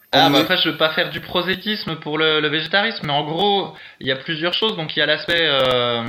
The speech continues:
Speaker 1: allez, comment dire ? On va dire, il y a, il y a un aspect li-, euh, moral lié à la manière dont sont élevés les animaux et abattus,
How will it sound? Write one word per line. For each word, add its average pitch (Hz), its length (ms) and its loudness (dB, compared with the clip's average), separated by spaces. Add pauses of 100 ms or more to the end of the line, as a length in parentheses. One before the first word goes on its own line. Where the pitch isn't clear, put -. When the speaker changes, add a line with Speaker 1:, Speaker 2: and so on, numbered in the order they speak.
(580)
Speaker 1:
allez, 110 180 -2
comment 127 140 -6
dire ? 110 160 -6 (200)
On - 20 -4
va 135 80 2
dire, 196 140 2
il 185 60 0
y 170 40 2
a, 160 180 2
il 156 80 -8
y 151 60 2
a 151 80 4
un 156 100 0
aspect 165 400 0
li-, 151 320 -4
euh, 117 300 -4
moral 156 480 2
lié 156 440 2
à 139 120 4
la 131 140 2
manière 147 480 0
dont 127 340 -4
sont 135 240 -6
élevés 127 180 0
les 131 160 0
animaux 135 560 0
et 110 120 4
abattus, 117 600 0